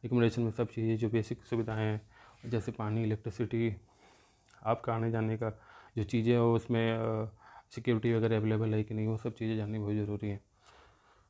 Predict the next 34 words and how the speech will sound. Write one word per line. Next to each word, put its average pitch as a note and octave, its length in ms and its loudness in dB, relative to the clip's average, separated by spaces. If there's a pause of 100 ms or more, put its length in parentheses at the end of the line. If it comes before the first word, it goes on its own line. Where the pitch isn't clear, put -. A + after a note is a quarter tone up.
(560)
कन्वीनियंस A#2+ 500 6
अरेंजमेंट A2+ 460 2 (440)
वो A#2 200 0
डिस्कस A2 320 2
हो A2+ 40 6
ही A2 120 6
गया। A2 180 4 (380)
चौथा B2 240 4
है, C3 160 6
पाँचवा A#2+ 360 4
है A#2 60 8
रिसोर्स C3 520 6 (240)
टीएनपी B2 300 4
मोबिलाइजेशन, A2 640 4 (880)
स्मॉल B2 320 6
एंड A2+ 120 6
हैवी, A2 320 6
जो B2 140 8
भी C3 100 8
रिसोर्सेज B2 540 2
हैं A#2+ 280 -6
जो B2 120 2
आपके A#2 280 0
स्कोप A2+ 300 -8
में A#2+ 100 0
है, A#2+ 100 0
क्लाइंट A2+ 300 -4
के A2+ 120 -4
स्कोप A2 340 -6
में A2+ 100 -4
है, A2 140 -8 (440)
वो C#3+ 200 0
चीज़ें C3+ 480 4
मोबिलाइज A#2+ 720 2